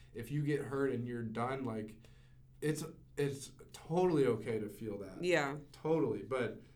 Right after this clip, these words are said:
Speaker 1: don't get caught there.
Speaker 2: Yeah.
Speaker 1: Right?
Speaker 2: But
Speaker 1: Be
Speaker 2: al-
Speaker 1: able to move forward.
Speaker 2: No, yeah, I, I think, like, what it is, is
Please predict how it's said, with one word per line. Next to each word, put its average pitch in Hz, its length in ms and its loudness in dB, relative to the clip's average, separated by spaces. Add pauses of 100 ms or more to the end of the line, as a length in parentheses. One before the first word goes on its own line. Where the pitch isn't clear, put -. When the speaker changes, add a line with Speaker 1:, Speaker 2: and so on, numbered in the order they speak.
(100)
Speaker 1:
don't 127 180 -4
get 151 140 -2
caught 123 340 -6
there. 90 280 -12 (180)
Speaker 2:
Yeah. 208 320 6 (140)
Speaker 1:
Right? 113 340 -6 (300)
Speaker 2:
But 202 140 6
Speaker 1:
Be 135 40 10
Speaker 2:
al- 139 220 10
Speaker 1:
able 135 100 2
to 135 60 0
move 131 180 -2
forward. 117 520 0 (220)
Speaker 2:
No, 214 180 8
yeah, 190 440 8
I, 180 260 6
I 190 40 6
think, 190 320 0
like, 156 500 2 (1700)
what 185 220 6
it 180 120 8
is, 180 380 8
is 156 580 6